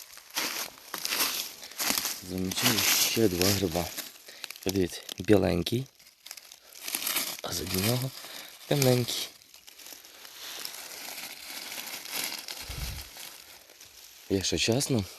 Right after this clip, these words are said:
то тут за весь час, відколи я збираю гриби, тут рідко коли попадається, там буквально один раз на місяць можна замітити якогось гриба. Чому вони почали тепер тут?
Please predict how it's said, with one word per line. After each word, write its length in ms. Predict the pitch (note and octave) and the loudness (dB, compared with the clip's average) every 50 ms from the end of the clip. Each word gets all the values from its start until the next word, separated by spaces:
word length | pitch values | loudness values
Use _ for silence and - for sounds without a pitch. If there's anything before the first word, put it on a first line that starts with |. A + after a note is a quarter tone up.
| - - | -10 -2
то 340 | - G2 F#2 F2+ E2+ E2 D#2+ - | 2 6 6 6 6 4 2 2
тут 260 | - A#2+ A#2+ - - - - - - - - - - - - - - - | 4 6 6 6 4 0 -16 -16 -16 -16 -16 -18 -18 -20 -20 -12 -8 -6
за 180 | F#2+ F2+ G2 G#2 | -2 2 4 6
весь 200 | G#2+ A2+ G#2+ - | 8 8 10 10
час, 340 | - - A2 F#2+ - - | 8 8 6 6 4 2
відколи 320 | - F2+ - - G2+ G2 F#2+ | -2 -2 2 6 8 8 8
я 80 | G2 | 8
збираю 320 | F#2 F2+ F2+ G2+ G#2 G2+ F#2+ | 8 6 4 6 6 6 6
гриби, 340 | F2+ G2 G2+ G2+ A#2+ B2+ A#2+ - - - - - - - - - - - - | 6 4 2 2 2 0 -2 -4 -8 -12 -10 -8 -8 -8 -10 -10 -14 -10 -8
тут 180 | - G#2 - - | -8 0 4 6
рідко 580 | G#3+ - B2+ C#3+ C#3+ C#3+ D3 D3 B2+ - - G#2+ | 8 8 8 8 8 8 8 6 6 6 2 2
коли 260 | - F#2 F2+ G#2+ G#2+ | 4 6 8 8 8
попадається, 580 | - G2 - - F#2+ F2 G2 F#2+ E2+ D2 - | 6 4 2 4 4 4 6 4 4 2 0
там 140 | - D#2 D2+ | -4 -6 -6
буквально 500 | D2 - E2+ E2 - G#2 G#2 G2+ F#2 E2+ | -4 -4 -4 -2 0 0 0 0 0 -2
один 240 | D#2+ E2 G2 G#2 G#2 | 0 2 4 4 6
раз 220 | F#2 F2+ E2+ - | 4 4 2 2
на 80 | E2+ E2 | 0 0
місяць 420 | E2 F#2 A#2+ C3 - - F2 - | 2 2 2 0 0 -2 -2 -2
можна 340 | F#2+ F2+ G2 G#2 - F#2+ F2 - - - - - - - - - - - | 0 0 0 2 2 2 0 0 -2 -10 -10 -10 -10 -10 -12 -12 -8 -2
замітити 600 | F2+ F#2 G2+ G2 A2 A#2+ - - G2 - G2 F#2+ | 4 6 8 8 8 8 6 4 4 8 8 8
якогось 420 | F#2+ - - G#2+ G2 G2+ G2 F2+ | 8 8 6 4 4 6 4 4
гриба. 360 | F2 G2 G#2 F#2 F2 E2 E2 D#2+ - - - - - - - - - - - - - - - - - - - - - - - - - - - - - - - - - - - - - - - | 6 6 6 6 6 4 0 0 -4 -6 -8 -8 -10 -10 -10 -10 -8 -8 -4 -4 -4 -4 -6 -8 -12 -12 -14 -16 -20 -20 -18 -14 -12 -10 -10 -10 -10 -10 -12 -12 -12 -12 -14 -14 -16 -12 -6
Чому 260 | - - F#2 F#2+ F#2 | -2 0 2 2 4
вони 180 | F2 F#2 F#2 F2+ | 4 4 2 2
почали 380 | - - F2 - F#2 E2+ E2 D#2 | 2 0 0 0 2 2 2 0
тепер 320 | - - - G#2 G#2+ - | -2 -2 -2 -2 -2 0
тут? 160 | - E3+ - | 0 -2 -4